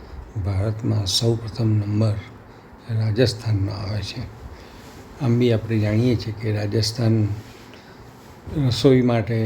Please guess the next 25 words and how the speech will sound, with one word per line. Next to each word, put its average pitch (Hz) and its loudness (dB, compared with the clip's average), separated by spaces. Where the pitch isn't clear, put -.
રાજસ્થાનના 113 0
રસોઈયાઓ 107 2
પ્રખ્યાત 107 -4
છે, - -8
પરંતુ 101 0
રાજસ્થાન 107 0
ગુજરાત 101 2
કરતાં 120 -2
પણ 117 -2
વેજીટેરિયન 107 2
ખાવામાં 110 0
આગળ 110 2
છે, 127 0
એ 107 4
થોડી 113 0
નવાઈની 110 4
વાત 95 -4
લાગી. 92 -4
અને 104 0
ગુજરાતનો 107 0
નંબર 98 0
ત્રીજા 117 4
નંબરે 98 0
આવે 95 -2
છે. - -10